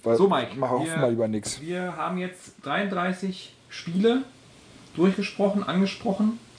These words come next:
Speaker 2: Was ist jetzt von den dreiunddreißig Spielen hängen geblieben, wo du sagen würdest, das würdest du dir auf alle Fälle jetzt nochmal angucken, wenn wir jetzt noch ein bisschen mehr Zeit hätten?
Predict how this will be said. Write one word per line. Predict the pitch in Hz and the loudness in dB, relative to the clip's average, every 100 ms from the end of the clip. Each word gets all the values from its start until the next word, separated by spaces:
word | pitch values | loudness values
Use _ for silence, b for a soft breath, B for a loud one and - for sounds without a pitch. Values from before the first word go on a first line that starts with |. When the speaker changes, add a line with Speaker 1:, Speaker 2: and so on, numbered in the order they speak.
| - - - B B B - | -20 -20 -20 B B B 0
Speaker 2:
Was | 151 202 | 0 0
ist | - | -6
jetzt | 180 180 | -6 -4
von | - | -6
den | 156 147 | -6 -4
dreiunddreißig | 123 143 143 143 143 | -2 0 0 -4 -6
Spielen | - 127 117 | -6 0 0
hängen | 117 170 | 2 2
geblieben, | 165 147 151 151 - | 0 0 -4 -6 -8
wo | - 127 | 0 2
du | |
sagen | 120 117 131 | 4 2 2
würdest, | 127 127 - | -4 -6 -8
das | - | -8
würdest | 139 131 | -6 -4
du | - | -4
dir | |
auf | - - | -4 -6
alle | 170 | -6
Fälle | - 147 | -4 -4
jetzt | 123 113 | -4 -4
nochmal | 175 190 156 | 0 0 0
angucken, | 139 156 - 139 | -4 -6 -4 -2
wenn | 123 123 | 0 2
wir | 117 | 0
jetzt | 117 | 0
noch | 123 | -2
ein | |
bisschen | 117 - 120 | -2 -2 -2
mehr | 107 | -2
Zeit | - 165 - | 0 -2 -2
hätten? | - 135 | -8 -8